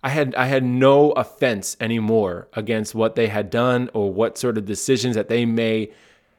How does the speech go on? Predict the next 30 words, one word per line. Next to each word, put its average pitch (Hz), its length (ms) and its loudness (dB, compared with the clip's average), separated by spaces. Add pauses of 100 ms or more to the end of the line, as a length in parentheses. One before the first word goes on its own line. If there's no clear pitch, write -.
(120)
make 110 440 0
in 127 80 2
their 117 160 2
life 107 400 0
or 98 100 -6
go 113 260 2
on 113 260 0
to 104 120 -14
do. 110 320 -4
Like, 101 300 -4 (560)
none 117 300 2
of 147 80 0
that's 110 260 2
up 110 160 -2
to 104 120 -10
me. 92 300 -10 (960)
And 104 80 -8
I 113 140 0
just 120 260 -2
was 113 100 -6
like, 107 160 0
"Oh, 143 140 2
those 117 160 -2
are 135 60 -2
some 101 200 -8
cool 127 220 0
kids." 127 480 0
<laughs> - 420 -18
You 147 160 -4
know, 147 300 -4